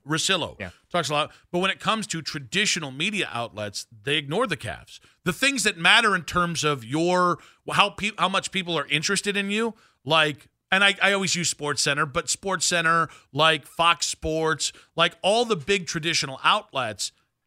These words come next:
Speaker 1: just ignore the hell out of you. And here's the nu-, you know where it's most glaring? And I understand why. It's most glaring with baseball.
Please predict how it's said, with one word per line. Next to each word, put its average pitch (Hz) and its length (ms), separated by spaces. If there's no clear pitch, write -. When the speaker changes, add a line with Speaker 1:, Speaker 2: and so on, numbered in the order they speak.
Speaker 1:
just 185 200
ignore 180 320
the 180 100
hell 233 180
out 117 120
of 78 60
you. 65 100
And 196 300
here's 220 340
the 202 80
nu-, 180 100
you 196 160
know 285 80
where 277 120
it's 147 140
most 170 260
glaring? 196 460
And 165 120
I 196 100
understand 165 440
why. 127 320
It's 117 140
most 180 240
glaring 156 240
with 120 100
baseball. 104 480